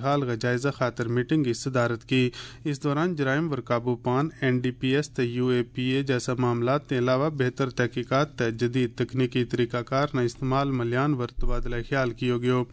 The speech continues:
इस दौरान एस एस पी मौसूफ ने मंशियात, रिश्वत ते दीगर बेजाब्तगियां वर सिफर बर्दाश्त पॉलिसी अपनान वर जोर पायो।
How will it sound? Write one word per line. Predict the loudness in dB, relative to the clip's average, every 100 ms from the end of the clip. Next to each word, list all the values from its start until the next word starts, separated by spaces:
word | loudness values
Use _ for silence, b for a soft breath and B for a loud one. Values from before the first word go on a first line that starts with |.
| B B B B B -2
इस | 0
दौरान | 0 0 0 -2
एस | -2
एस | -4
पी | 0 2
मौसूफ | 2 0 -2 0
ने | 0 2
मंशियात, | 0 -2 0 0 0 -2 -2
रिश्वत | -2 0 -2 -2
ते | -2
दीगर | 2 2 0 0
बेजाब्तगियां | 0 0 -2 -4 -2 0 2
वर | 0 -2 -2
सिफर | -2 0 0 0
बर्दाश्त | -4 0 0 0 -2
पॉलिसी | -2 0 0 0 -2
अपनान | 0 0 0
वर | -2 -2 -2
जोर | -2 -2
पायो। | 0 0 0